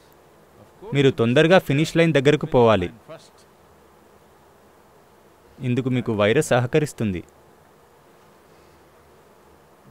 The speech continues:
చాలా ముఖ్యమైన విషయం ఏమిటంటే మన బుర్రల్లో ఏర్పరచుకున్న ఈ భావనను మనం తొలగించాలి.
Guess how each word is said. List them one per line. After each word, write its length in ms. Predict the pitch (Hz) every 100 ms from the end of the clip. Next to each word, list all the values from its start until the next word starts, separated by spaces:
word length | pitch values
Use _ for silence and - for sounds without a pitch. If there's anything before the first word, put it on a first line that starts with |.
| 151 151
చాలా 220 | 139 165
ముఖ్యమైన 480 | 156 139 151 160 151
విషయం 460 | 127 - 143 120 113
ఏమిటంటే 760 | 117 120 123 113 127 107 107 139 143 104 - _ _ _ _ _ _ _ _ _ _ _ 123
మన 160 | 120
బుర్రల్లో 800 | 113 120 117 151 151 156 120 - - - -
ఏర్పరచుకున్న 600 | 120 127 139 135 - 139
ఈ 180 | 123 117
భావనను 760 | 101 107 127 127 123 120 107 -
మనం 200 | 117 113
తొలగించాలి. 640 | 107 110 117 120 104 92